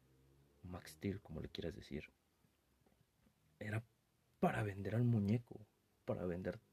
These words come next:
todos sus accesorios y que tú de niño tuvieras todos sus accesorios. Y lo mismo era con Masters of the Universe. Ajá. O sea, era para vender los juguetes de Mattel.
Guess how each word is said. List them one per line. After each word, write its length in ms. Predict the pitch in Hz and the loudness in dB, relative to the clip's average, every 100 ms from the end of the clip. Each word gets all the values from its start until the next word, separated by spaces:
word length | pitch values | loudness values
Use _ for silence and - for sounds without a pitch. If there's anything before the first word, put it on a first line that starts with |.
| _ | _
todos 200 | 107 101 | 0 0
sus 180 | - - | -2 -6
accesorios 760 | 87 - - - - - - - | -8 -8 -10 -4 -2 -2 -6 -10
y 40 | |
que 120 | - | -14
tú 160 | - 92 | -8 -2
de 80 | 101 | 0
niño 220 | 101 104 | 0 0
tuvieras 420 | - 90 92 - - | -2 -6 -6 -8 -4
todos 220 | 120 107 | -2 0
sus 180 | - - - _ | -4 -12 -20 _
accesorios. 680 | 104 - - - - - - _ _ - _ _ _ - - - | -14 -12 -12 -8 -8 -8 -14 _ _ -20 _ _ _ -20 -20 2
Y 120 | 170 | 6
lo 140 | 127 101 | 8 6
mismo 420 | 92 92 90 95 | 2 0 2 2
era 260 | 92 113 120 | 4 2 0
con 180 | 90 87 | -4 -6
Masters 380 | 76 - - | -10 -14 -10
of 100 | 82 | -10
the 160 | - 98 | -6 -2
Universe. 480 | 135 117 - - - _ _ _ _ _ _ _ _ _ _ _ - - _ _ _ _ - | 0 0 -6 -14 -20 _ _ _ _ _ _ _ _ _ _ _ -20 -20 _ _ _ _ -12
Ajá. 340 | - 95 110 - _ _ _ _ _ _ _ _ _ _ | -8 -6 -6 -10 _ _ _ _ _ _ _ _ _ _
O 40 | - | -4
sea, 340 | 107 98 95 - | 0 0 -2 -4
era 200 | 104 104 | -6 -4
para 240 | - 135 | -2 -2
vender 380 | 107 87 85 101 | 0 -2 0 2
los 180 | 117 98 | 2 0
juguetes 400 | - 90 - - | -6 -12 -10 -8
de 80 | - | -8
Mattel. 400 | - - 87 | -8 -10 -10